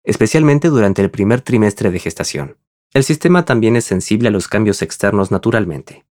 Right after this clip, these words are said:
El estar en espacios sucios, contaminados o tan solo desconocidos favorece un incremento de la reactividad. ¿Y qué hay de los fenómenos sociales y culturales? Por supuesto, no pueden obviarse, menos aún en el entorno de una pandemia.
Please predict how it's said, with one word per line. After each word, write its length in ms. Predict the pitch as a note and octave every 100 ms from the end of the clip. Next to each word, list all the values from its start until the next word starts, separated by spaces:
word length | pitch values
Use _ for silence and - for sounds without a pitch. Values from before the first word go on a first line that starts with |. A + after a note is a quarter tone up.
| _ -
El 140 | F2
estar 240 | D#2+ G2
en 80 | G#2
espacios 460 | G2 - G2 G2+ -
sucios, 540 | B2+ B2 - B2+ C3
contaminados 800 | - F2+ D#2+ D2 E2+ F#2+ A2+ - _
o 100 | G#2+
tan 160 | - D3
solo 240 | D#3 D#3+
desconocidos 800 | B2+ - F#2+ E2+ - C#3+ C#3 C3+
favorece 480 | - A#2+ B2 D#3+ E3
un 60 | D3+
incremento 640 | A#2+ - G#2 B2+ C#3+ A#2+
de 120 | G2
la 100 | F2+
reactividad. 640 | F2 E2+ - E2+ D2 D2 - _ _ -
¿Y 120 | E3
qué 140 | -
hay 120 | E3+ D#3+
de 100 | D3+
los 140 | C#3+
fenómenos 380 | A2 G2+ G2 -
sociales 400 | - G2 G2 -
y 40 |
culturales? 640 | - F2 G2 C3+ G#2+ - _ _ _
Por 140 | B2
supuesto, 560 | A#2+ B2+ B2+ A2+ - A2 _
no 260 | A#2+ A#2 -
pueden 300 | B2+ A#2 A2+
obviarse, 560 | G2 G#2 F#2 - - _ _
menos 420 | G#2 A#2 D3 -
aún 220 | C#3 C#3
en 60 | C#3
el 120 | A#2
entorno 460 | G2+ G2 B2+ C3+ B2+
de 100 | G2+
una 220 | G#2+ G2+
pandemia. 560 | F2 E2 D#2 - -